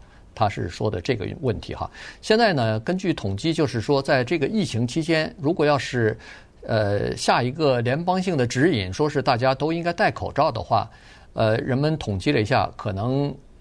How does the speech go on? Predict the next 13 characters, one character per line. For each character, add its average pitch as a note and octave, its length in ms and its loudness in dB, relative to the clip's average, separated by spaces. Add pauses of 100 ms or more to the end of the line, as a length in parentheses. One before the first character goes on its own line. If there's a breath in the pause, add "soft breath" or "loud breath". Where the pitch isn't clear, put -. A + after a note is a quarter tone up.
(120)
这 D3 120 2
一 B2 200 0
个 F3 100 4
月 D3+ 140 4
期 - 160 -4
间 D3+ 200 2
啊， G2 160 -2 (160)
就 B2+ 160 -4
是 A#2 120 -6
四 G3 200 -2
月 B2+ 120 4
份 A2+ 160 -4
啊， E2 160 -6